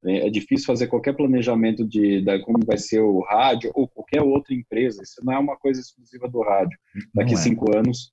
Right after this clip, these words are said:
Speaker 1: é difícil, é difícil. Eu falo, vira e mexe, falo brincando que é difícil prever o futuro de uma padaria daqui cinco anos. Então, é, assim, as coisas mudam muito rápido. O que eu posso dizer que antes da pandemia é que o rádio coleciona números que invejam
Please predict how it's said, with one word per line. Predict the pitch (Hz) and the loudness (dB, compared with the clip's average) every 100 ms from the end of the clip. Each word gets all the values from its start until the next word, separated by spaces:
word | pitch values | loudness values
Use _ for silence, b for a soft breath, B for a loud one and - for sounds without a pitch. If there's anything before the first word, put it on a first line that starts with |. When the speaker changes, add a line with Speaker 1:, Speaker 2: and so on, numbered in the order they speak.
| _ | _
Speaker 1:
é | - | -2
difícil, | 113 110 113 123 123 131 123 | 0 0 2 0 0 -4 -4
é | 107 | -2
difícil. | 104 104 107 110 - 101 | -2 0 0 0 0 -2
Eu | |
falo, | 113 107 110 101 98 _ | 0 0 0 0 -4 _
vira | _ 71 85 104 120 | _ -14 -4 0 2
e | |
mexe, | 110 107 - | 0 0 -2
falo | 117 | 0
brincando | 113 110 101 110 110 | 0 0 0 0 0
que | 113 | -2
é | |
difícil | 113 - 110 - 120 b b - | -2 -2 -4 -4 -8 b b -4
prever | 113 110 | 0 2
o | 117 | 0
futuro | 120 120 123 | 0 0 0
de | 117 | 2
uma | 123 117 | 2 2
padaria | 123 117 107 113 127 | 0 0 2 2 0
daqui | 107 104 | -2 -4
cinco | - 101 98 | -8 -6 -2
anos. | 98 107 - _ - | -2 -2 -8 _ -12
Então, | 104 110 120 | -2 0 2
é, | 117 113 - _ _ _ - | 2 0 -4 _ _ _ -10
assim, | 107 120 107 76 | -4 0 0 0
as | 107 - | -2 -2
coisas | 131 127 | -2 0
mudam | 127 139 131 | 0 2 2
muito | 123 143 175 180 | 4 4 2 0
rápido. | 135 110 92 - 85 80 | -2 0 -2 -4 -12 -8
O | - | -4
que | 117 | -2
eu | 147 | -2
posso | 170 165 - | 0 -2 0
dizer | 131 120 120 | 0 2 -2
que | - 117 | 0 0
antes | 147 156 | 0 -2
da | 123 117 | 0 0
pandemia | - 107 98 104 139 131 - _ _ - | -2 -2 -2 2 2 0 -4 _ _ -10
é | |
que | 104 | -4
o | 117 | -2
rádio | 143 139 135 | 0 -2 0
coleciona | 147 131 127 135 139 | 0 0 0 0 2
números | 120 117 135 185 196 185 - | 2 4 4 4 2 -2 -4
que | 180 | 0
invejam | 147 113 127 160 165 156 170 | 0 2 2 2 2 0 -2